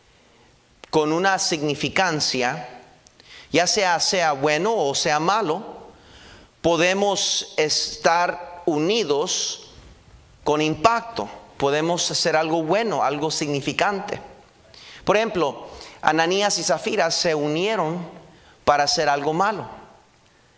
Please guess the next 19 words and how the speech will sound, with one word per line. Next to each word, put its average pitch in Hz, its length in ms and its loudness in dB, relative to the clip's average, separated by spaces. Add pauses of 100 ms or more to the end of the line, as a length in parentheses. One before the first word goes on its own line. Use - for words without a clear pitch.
(440)
y 139 80 0
sustrajeron 165 720 2
del 139 140 0
precio 156 500 0
de 139 220 -2
la 135 80 2
heredad 139 440 0
y 151 120 -2
murieron 139 520 -2
los 110 140 -4
dos. - 460 -8 (1040)
Pablo 196 420 6
y 180 60 0
Silas 185 500 0
se - 400 -2
unieron 175 720 0
y 165 180 -2
cantaron 180 540 2
juntos 185 840 -2